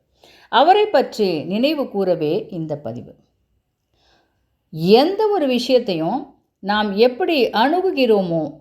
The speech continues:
அப்படித்தான் அதில் வெற்றியும் கிடைக்கும். பதவியில இருப்பவங்க அந்த பதவி மூலம் பொதுஜனங்களுக்கு எந்தெந்த வகையில் நன்மை செய்து அவர்களின் வாழ்வாதாரத்தை உயர்த்த முடியும் என்று முதலில்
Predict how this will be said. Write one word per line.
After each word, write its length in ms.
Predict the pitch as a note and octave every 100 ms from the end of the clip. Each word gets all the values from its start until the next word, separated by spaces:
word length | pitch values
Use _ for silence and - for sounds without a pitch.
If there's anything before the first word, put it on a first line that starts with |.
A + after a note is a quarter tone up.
| -
அப்படித்தான் 760 | B3 F4+ E4+ - G#3+ F#3+ G3
அதில் 560 | - G3 F#3+ F3 D3 -
வெற்றியும் 760 | D3+ F#3+ B3 - D#4 G3+ F3+ -
கிடைக்கும். 460 | - B2 - C#3 _ _ _ _ _ _ _ _ B3
பதவியில 340 | D4 G4 G#4
இருப்பவங்க 840 | F#4 C4 B3+ B3+ B3 G#3 E3+ E3 B3+ - - -
அந்த 380 | G3+ C4 B3+
பதவி 420 | B3 B3+ E4+ G4 E4+
மூலம் 560 | A#3+ G#3 F#3 B3 - -
பொதுஜனங்களுக்கு 1000 | C#4 D#4+ E4 D4+ B3+ A#3+ A3 A3 G3+
எந்தெந்த 460 | G3 B3 E4 F#4+ F4
வகையில் 460 | B3+ A3 A#3 G#3+ F#3+
நன்மை 440 | G3 A3+ D4+ E4+
செய்து 500 | - C4 G#3+ F#3+ E3+
அவர்களின் 560 | G3 G#3+ G#3 G#3 G3 F#3
வாழ்வாதாரத்தை 840 | G3+ C4 E4+ D4+ A#3+ G#3 G3 F#3+ F3+
உயர்த்த 400 | G#3 C#4 C#4 C#4
முடியும் 440 | G#3+ G3 F3 C#3+ - - -
என்று 300 | G#3+ A3+ G3
முதலில் 480 | F3+ A3+ F4 D#4+